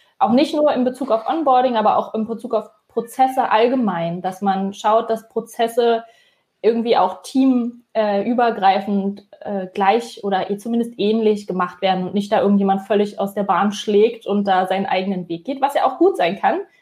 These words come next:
äh, in dem Sinne, dass man dann schaut, ob nicht der Prozess von dem, der jetzt irgendwie sich seinen eigenen Weg gebahnt hat, auch übertragen werden kann wieder auf die anderen, ne? Aber dass es einfach jemanden gibt, der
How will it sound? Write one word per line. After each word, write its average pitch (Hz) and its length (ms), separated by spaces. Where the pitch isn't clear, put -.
äh, 233 300
in 226 80
dem 240 160
Sinne, 233 240
dass 214 180
man 226 140
dann 214 140
schaut, 226 260
ob 208 100
nicht 220 200
der 220 80
Prozess 262 480
von 226 200
dem, 240 300
der 220 200
jetzt 208 220
irgendwie 220 240
sich 214 140
seinen 220 160
eigenen 240 420
Weg 214 200
gebahnt 208 400
hat, 233 240
auch 214 200
übertragen 214 540
werden 214 220
kann 208 180
wieder 202 180
auf - 100
die - 120
anderen, 190 300
ne? 226 120
Aber 285 140
dass 208 140
es 214 100
einfach 214 300
jemanden 208 340
gibt, 262 240
der 208 300